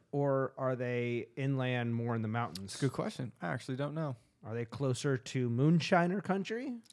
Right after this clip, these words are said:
Speaker 1: Are they
Speaker 2: Ooh,
Speaker 1: closer
Speaker 2: up in the mount-, up
Speaker 1: or,
Speaker 2: in the Appalachians?
Speaker 1: or are they closer to, like, naval bases?
Speaker 2: Mm. That's a good question.
Speaker 1: It is. I don't know much about the industry. Actually,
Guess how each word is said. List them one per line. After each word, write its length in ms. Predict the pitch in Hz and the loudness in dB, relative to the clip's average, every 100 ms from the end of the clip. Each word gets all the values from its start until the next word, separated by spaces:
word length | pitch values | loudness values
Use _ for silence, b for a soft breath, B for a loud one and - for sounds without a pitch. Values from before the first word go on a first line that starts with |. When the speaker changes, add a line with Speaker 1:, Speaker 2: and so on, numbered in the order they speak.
| 131 135 | 0 4
Speaker 1:
Are 80 | |
they 80 | 151 | 4
Speaker 2:
Ooh, 20 | |
Speaker 1:
closer 280 | 127 143 143 | 4 2 2
Speaker 2:
up 60 | - | 4
in 60 | 139 | 2
the 40 | |
mount-, 240 | 135 131 - | 2 -2 0
up 100 | 139 | 0
Speaker 1:
or, 60 | 131 | 0
Speaker 2:
in 60 | |
the 140 | 139 147 | 0 2
Appalachians? 800 | 143 131 127 139 - 151 151 143 | 2 2 0 0 -2 -4 -2 2
Speaker 1:
or 80 | |
are 40 | 143 | 4
they 100 | 143 | 4
closer 360 | 147 143 151 | 4 4 4
to, 1160 | 139 - 143 135 131 131 127 123 123 123 120 123 - | 2 2 4 6 6 4 4 4 2 2 0 -4 -6
like, 840 | 117 110 110 110 110 107 107 107 - - - _ _ _ _ | -6 -4 -2 -2 -2 -2 -4 -6 -8 -20 -20 _ _ _ _
naval 300 | 131 143 131 | 2 4 2
bases? 500 | 104 90 - 87 - - 226 | 0 -6 -12 -14 -16 -12 -6
Speaker 2:
Mm. 420 | 127 120 117 110 110 _ _ _ _ _ - | -4 -4 -8 -10 -14 _ _ _ _ _ -10
That's 160 | 156 - | -10 -8
a 40 | - | -8
good 160 | 135 | -8
question. 500 | 127 131 139 - 117 120 | -6 -6 -6 -8 -2 6
Speaker 1:
It 120 | 196 | 8
is. 140 | 185 131 | 8 6
I 120 | 165 | 6
don't 100 | 208 | 6
know 100 | 185 | 6
much 140 | 180 | 4
about 140 | 170 165 | 4 4
the 80 | 175 | 4
industry. 180 | 143 147 | 2 0
Actually, 400 | 143 - 170 | 0 2 2